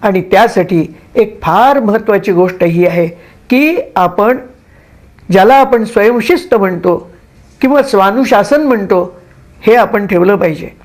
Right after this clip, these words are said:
आपण आपल्या वेळेचं नियंत्रण, आपण आपल्या कामाचं नियोजन, आपल्या स्वतःच्या गोष्टीबद्दल आपण शिस्त पाळणं, आपण बाहेर निघताना कसं निघावं, आपण केव्हा निघावं,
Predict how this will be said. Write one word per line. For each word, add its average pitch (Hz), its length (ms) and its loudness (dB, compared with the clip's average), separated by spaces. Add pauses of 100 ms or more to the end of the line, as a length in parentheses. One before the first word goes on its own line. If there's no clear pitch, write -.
(360)
आपण 302 300 2
आपल्या 269 240 2
वेळेचं 214 440 2
नियंत्रण, 185 460 -2 (320)
आपण 240 260 2
आपल्या 262 260 2
कामाचं 202 500 -2
नियोजन, 180 420 0 (340)
आपल्या 269 340 2
स्वतःच्या 226 440 0
गोष्टीबद्दल 202 580 0
आपण 269 320 0
शिस्त - 320 -2
पाळणं, 190 420 0 (380)
आपण 254 320 2
बाहेर 226 240 2
निघताना 226 460 -2
कसं 226 320 -2
निघावं, 180 400 0 (240)
आपण 247 240 0
केव्हा 254 320 2
निघावं, 190 420 0